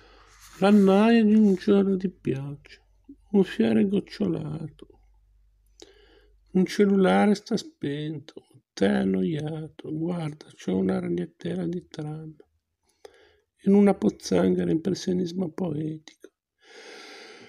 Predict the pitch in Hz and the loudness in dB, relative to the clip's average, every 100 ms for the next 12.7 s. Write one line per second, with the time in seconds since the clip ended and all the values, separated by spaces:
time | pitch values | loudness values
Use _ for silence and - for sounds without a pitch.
0 | _ _ _ _ 214 208 233 196 147 104 | _ _ _ _ 8 10 10 8 6 0
1 | - _ _ _ _ _ 180 185 180 170 | -6 _ _ _ _ _ 2 4 4 4
2 | 180 170 - 175 180 165 165 - 175 - | 2 0 2 4 4 2 -4 -2 -4 -4
3 | - 151 170 175 - 165 170 175 175 175 | -6 -4 -4 -4 -6 -8 -4 -2 0 0
4 | 165 175 175 165 170 156 - 165 165 160 | 0 0 -2 -2 -2 -4 -6 -6 -4 -4
5 | 160 - 127 131 135 127 - - _ _ | -6 -8 -8 -6 -10 -16 -20 -20 _ _
6 | _ _ _ _ _ _ - - _ _ | _ _ _ _ _ _ -20 -20 _ _
7 | _ _ _ _ _ _ _ _ - - | _ _ _ _ _ _ _ _ -8 0
8 | 220 202 220 180 147 156 156 147 127 - | 2 4 2 2 2 2 2 -4 -8 -12
9 | _ _ _ - - 190 196 - 170 175 | _ _ _ -20 -4 -2 -2 -6 -6 -4
10 | 185 160 156 131 - 170 160 151 - 180 | -4 -6 -10 -12 -10 -10 -10 -10 -10 -10
11 | 156 160 156 170 156 156 156 160 156 143 | -8 -8 -6 -6 -6 -8 -8 -8 -8 -10
12 | - 143 143 160 139 - | -16 -14 -10 -10 -12 -14